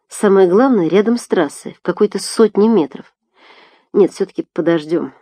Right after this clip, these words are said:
Пусть, как говорит Отуотер, накопит боеприпасы.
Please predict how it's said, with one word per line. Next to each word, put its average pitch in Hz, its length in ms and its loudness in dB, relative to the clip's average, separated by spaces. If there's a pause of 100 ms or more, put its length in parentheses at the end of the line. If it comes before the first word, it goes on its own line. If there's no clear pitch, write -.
(220)
Пусть, - 180 -4
как 160 140 -2
говорит 170 460 2
Отуотер, 170 600 0 (340)
накопит 180 540 0
боеприпасы. 185 920 0